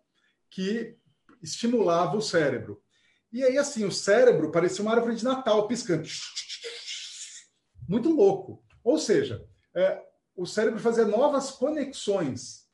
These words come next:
E ao fazer novas conexões, parece que quem usou isso para desenvolver, para ter criatividade e tal, foi Steve Jobs, tá?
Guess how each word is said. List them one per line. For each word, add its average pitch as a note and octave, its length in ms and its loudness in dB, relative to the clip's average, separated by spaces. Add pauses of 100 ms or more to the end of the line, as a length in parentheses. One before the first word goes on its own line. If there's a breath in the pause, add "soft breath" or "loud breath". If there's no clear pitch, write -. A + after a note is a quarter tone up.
(600)
E F3 100 0
ao A3 140 6
fazer G3+ 380 0
novas E3 340 -2
conexões, G3 880 -6
parece F#3 220 -10
que - 80 -20
quem G3 200 -10
usou A#2 300 -6
isso B2+ 480 -8 (600)
para D3+ 320 2
desenvolver, A#2+ 880 -4 (140)
para A#2+ 120 -10
ter C3 160 -14
criatividade A#2+ 680 -8
e - 40 -20
tal, E3+ 140 -8
foi C4 120 -12
Steve B3+ 240 -14
Jobs, C3 560 -6 (580)
tá? C3+ 280 -10